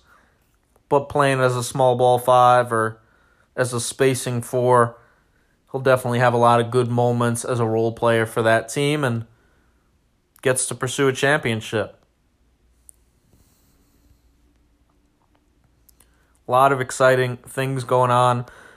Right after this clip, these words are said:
around the league. Basketball is back, baby. I'm back on Twitter. Thanks again for following. Thanks for your support. Thanks for listening.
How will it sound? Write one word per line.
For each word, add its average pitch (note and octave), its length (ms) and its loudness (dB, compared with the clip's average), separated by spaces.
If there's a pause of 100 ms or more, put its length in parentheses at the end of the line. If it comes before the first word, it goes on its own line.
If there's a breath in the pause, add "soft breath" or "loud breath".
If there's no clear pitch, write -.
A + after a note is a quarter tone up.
(260 loud breath)
around D3 460 4
the D3 60 -2
league. C#3+ 480 0 (1120 soft breath)
Basketball B2+ 840 2
is C3+ 200 -2
back, C#3+ 560 2 (600)
baby. F#3+ 600 0 (760)
I'm C#3+ 240 2
back C3+ 460 2
on B2+ 220 -4
Twitter. B2+ 500 0 (420 soft breath)
Thanks B2+ 340 0
again A#2+ 280 -2
for - 140 -14
following. A#2+ 560 0
Thanks A#2 260 -4
for A#2 100 -12
your A2+ 100 -6
support. A#2 520 -4
Thanks A#2 240 -4
for - 140 -12
listening. A2 560 -4